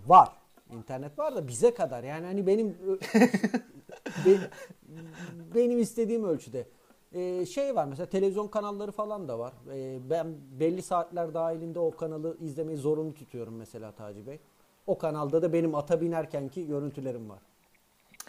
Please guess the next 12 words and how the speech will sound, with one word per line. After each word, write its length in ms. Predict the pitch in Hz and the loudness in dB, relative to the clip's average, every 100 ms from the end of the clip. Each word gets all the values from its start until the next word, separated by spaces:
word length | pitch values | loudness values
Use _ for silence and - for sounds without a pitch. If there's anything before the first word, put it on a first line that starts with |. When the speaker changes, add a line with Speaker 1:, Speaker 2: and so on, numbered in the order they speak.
| - - - | -20 -20 -14
Speaker 2:
Şimdi 520 | - 170 147 131 123 | -8 -6 -6 -2 4
abi 360 | 131 127 117 | 6 6 2
geldik, 640 | 110 151 127 117 143 - - _ _ _ _ _ _ _ _ _ _ _ | 0 2 2 -2 -8 -12 -18 _ _ _ _ _ _ _ _ _ _ _
ee, 500 | 135 120 117 110 107 | -6 -6 -8 -10 -12
zurnanın 480 | 98 120 139 120 123 | -10 -6 -6 -6 -8
zırt 300 | 120 123 - | -8 -8 -10
dediği 280 | 113 110 110 | -10 -8 -8
yere. 220 | 101 101 - _ - | -8 -12 -18 _ 2
"Rüyalarımı 480 | 165 175 143 143 160 | 8 8 8 2 0
kendim 380 | - 135 139 131 | -2 -2 -2 -2
yönetiyorum." 560 | 123 117 120 113 123 | -2 -4 -6 -6 -4
dedin. 220 | 113 101 | -6 -6